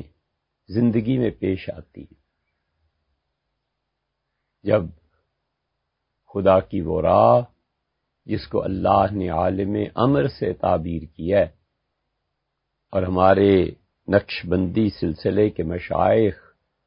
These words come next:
رحمہم اللہ بہت زیادہ عالم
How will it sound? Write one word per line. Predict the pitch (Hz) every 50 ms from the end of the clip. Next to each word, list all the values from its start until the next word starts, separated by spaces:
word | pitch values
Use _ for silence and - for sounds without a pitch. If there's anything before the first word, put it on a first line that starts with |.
| _ _ _ _ _ _
رحمہم | 98 92 104 98 101 104 92 90 95 98 95 98 101 90 82
اللہ | 82 80 80 82 82 80 80 87 95 104 110 120 123 - _ _ _ _ _ _ _ _ _ _ _ _ _ _ _ _ _ _ _ -
بہت | 90 98 98 107 110 104 104 110 113 110 110 107 104 95 85 - _ _ -
زیادہ | 87 90 95 92 92 95 104 110 107 120 117 113 104 90 - - _ _ _ _ _ _ _ _ _ _ _ _ _ _ _ _ _ -
عالم | - 101 107 101 98 101 98 101